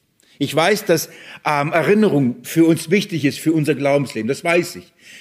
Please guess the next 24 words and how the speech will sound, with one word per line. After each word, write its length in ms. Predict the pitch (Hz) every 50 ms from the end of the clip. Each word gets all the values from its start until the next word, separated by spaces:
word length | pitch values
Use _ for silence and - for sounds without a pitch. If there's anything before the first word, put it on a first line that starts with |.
| -
Ich 120 | 143 123 127
weiß 220 | 143 151 170 160
es 100 | 165 147
aus 140 | 151 - -
meiner 300 | 143 139 143 139 139 127
eigenen 240 | 127 123 113 120 117
Erfahrung. 560 | 113 - - 196 208 208 202 202 214 208 202 - - - - -
Ich 160 | 131 - 139
weiß 180 | 143 147 160
es, 160 | 160 151 - -
weil 160 | 131 131 127
Menschen 320 | 139 147 147 - - 123
das 160 | 135 127 -
mir 140 | 143 139 123
bestätigen. 720 | 117 123 - - 190 202 202 202 208 196 190 196 185 185 - - - -
Ich 180 | - 147 143 131
weiß 260 | 139 139 147 143 -
selbst, 540 | 160 156 175 165 147 - - - - - -
äh, 200 | 147 143 143 131
dass 180 | 143 143 143
ich 160 | - 147 131 -
bestimmte 500 | - 131 - - 165 160 160 - 139 135
Predigten 800 | - - 131 147 165 175 175 175 - - - 160 165 147 113
gerne, 460 | 107 139 151 165 196 202 208 202 175